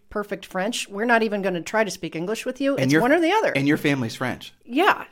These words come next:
Speaker 1: And,
Speaker 2: And
Speaker 1: I mean, it was very, like, and I appreciate their enthusiasm for being French. I have no problem with that. But here it's so much more forgiving because it really is more like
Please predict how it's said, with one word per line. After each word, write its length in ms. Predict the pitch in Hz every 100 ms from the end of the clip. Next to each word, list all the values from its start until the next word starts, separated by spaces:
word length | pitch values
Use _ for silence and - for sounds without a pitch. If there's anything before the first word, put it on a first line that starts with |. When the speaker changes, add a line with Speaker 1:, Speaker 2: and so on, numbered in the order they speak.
| _
Speaker 1:
And, 140 | 233 285
Speaker 2:
And 100 | 240
Speaker 1:
I 60 |
mean, 160 | 254 262
it 100 | 262
was 160 | 247 208
very, 400 | 269 302 330 277
like, 320 | 214 208 202
and 100 | 220
I 120 | 240
appreciate 680 | 285 - 330 - 254 226 180
their 180 | 196 196
enthusiasm 640 | 190 190 202 202 190 185 180
for 140 | 185
being 300 | 160 170 165
French. 360 | 151 165 170 -
I 60 | 165
have 140 | 165
no 120 | 175
problem 340 | 170 156 165 175
with 140 | 180
that. 260 | 190 185 - - -
But 140 | - 190
here 280 | - 262 254
it's 120 | -
so 240 | - 262
much 240 | 254 240 -
more 220 | 214 208
forgiving 540 | 202 175 180 175 175
because 320 | 170 165 180 170
it 80 | 160
really 320 | 175 196 185
is 140 | 165
more 160 | 170 170
like 260 | 165 160